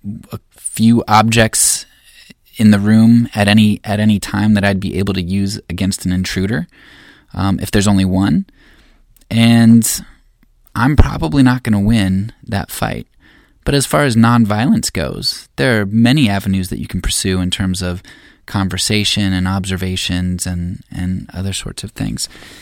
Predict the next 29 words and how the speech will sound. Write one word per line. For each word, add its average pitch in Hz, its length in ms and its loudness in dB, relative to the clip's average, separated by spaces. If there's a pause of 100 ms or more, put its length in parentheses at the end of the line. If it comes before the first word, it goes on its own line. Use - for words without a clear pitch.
(280)
And - 420 0
that 143 120 4
might 135 160 6
sound 143 180 6
crazy 143 320 4
to 147 60 0
you 151 180 2
if 131 140 -2
you've 113 120 2
never 117 420 2 (1040)
thought 113 200 2
about 107 260 0
nonviolent 104 680 0
resistance, 104 640 -6 (560)
uh, 104 320 -10
but 110 440 -4
if - 160 -6
you 104 380 0
take 151 220 -4
a 147 40 -6
look 143 120 -2
at 127 80 -8
those 117 160 -2
two 113 200 -6
books - 600 -6 (580)
and 107 200 -2
read 107 200 -2
through 139 220 -2
them, 104 380 -6